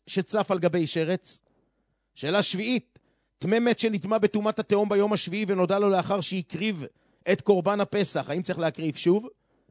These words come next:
והשאלה השמינית והאחרונה, מה הדין ביולדת שילדה בתוך מלות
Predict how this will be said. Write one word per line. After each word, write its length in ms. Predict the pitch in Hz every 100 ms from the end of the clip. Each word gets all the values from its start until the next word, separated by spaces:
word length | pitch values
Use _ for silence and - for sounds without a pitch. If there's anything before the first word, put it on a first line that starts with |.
| _
והשאלה 340 | - 98 147 190
השמינית 380 | 175 180 214 175
והאחרונה, 680 | 170 127 143 180 233 135 - _ _ _ _ _ _ -
מה 160 | 185
הדין 240 | 254 262 214
ביולדת 480 | 226 214 220 208 -
שילדה 360 | 196 185 208
בתוך 360 | 190 - 220 180
מלות 560 | 196 196 214 - -